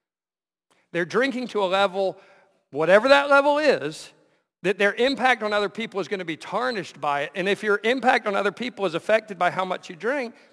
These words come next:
it's a problem, right? Now, I don't mean, like, there are, there's always people that, like, you know, are gonna turn their nose up at anything. I mean, if there is a good-willed person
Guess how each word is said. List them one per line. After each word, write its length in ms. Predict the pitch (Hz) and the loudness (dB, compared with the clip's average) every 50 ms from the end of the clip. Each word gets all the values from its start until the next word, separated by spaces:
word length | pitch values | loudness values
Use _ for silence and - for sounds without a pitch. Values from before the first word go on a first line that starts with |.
| _ _ _ _ - | _ _ _ _ 2
it's 200 | 220 220 - - | 2 2 4 0
a 60 | 208 | -2
problem, 420 | - - 202 180 156 135 - - - - _ _ _ _ _ _ _ | 2 4 4 4 4 2 -4 -10 -20 -20 _ _ _ _ _ _ _
right? 180 | - 160 - - - - _ - | -10 -8 -8 -10 -14 -20 _ 0
Now, 80 | 226 254 | 2 4
I 80 | 294 | 4
don't 280 | 302 339 311 254 214 - | 4 4 4 2 0 -2
mean, 640 | 151 170 196 214 208 180 165 160 175 208 233 220 208 - | -2 0 2 2 2 2 2 0 0 -2 -4 -8 -8 -4
like, 240 | 170 170 170 160 160 - _ _ _ _ _ _ _ _ _ - | 0 0 0 0 -2 -8 _ _ _ _ _ _ _ _ _ 0
there 140 | 165 175 180 | 2 4 4
are, 260 | 175 165 160 165 - - - | 4 2 0 -2 -6 -6 -4
there's 160 | 160 151 143 - - | -4 -4 -4 -2 0
always 440 | 185 214 240 247 240 208 170 151 - | 2 4 4 6 4 4 2 0 -4
people 340 | - 202 202 - - 170 | -6 -6 -6 -6 -4 -4
that, 140 | 151 156 - | -4 -4 -2
like, 260 | 156 151 147 - - _ _ _ _ _ _ | -2 -4 -4 -6 -12 _ _ _ _ _ _
you 60 | - 147 | -18 -18
know, 100 | 131 123 | -16 -16
are 120 | - 131 | -14 -14
gonna 140 | 135 147 143 | -12 -14 -14
turn 240 | - - 175 185 180 | -10 -10 -8 -8 -6
their 120 | 175 165 | -6 -6
nose 200 | 160 156 156 139 | -4 -4 -4 -4
up 180 | 156 151 147 151 | -4 -6 -6 -4
at 80 | 147 | -4
anything. 560 | 196 262 262 220 165 - 147 131 139 175 190 - _ _ _ _ _ _ _ _ _ _ _ _ _ _ - | -2 -2 -2 -4 -6 -8 -12 -14 -14 -14 -18 -20 _ _ _ _ _ _ _ _ _ _ _ _ _ _ -2
I 120 | 170 214 | -2 0
mean, 220 | 254 254 240 214 | 0 0 0 0
if 100 | 196 170 | -2 0
there 140 | - 208 202 | 0 0 0
is 140 | 190 160 147 | 0 0 -2
a 80 | 165 139 | -4 -2
good-willed 560 | 131 156 202 240 247 247 254 247 226 196 - | 2 2 2 2 2 2 0 0 0 0 -2
person 480 | - - 214 202 - - 190 175 156 | -6 -4 -4 -4 -4 -6 -10 -10 -12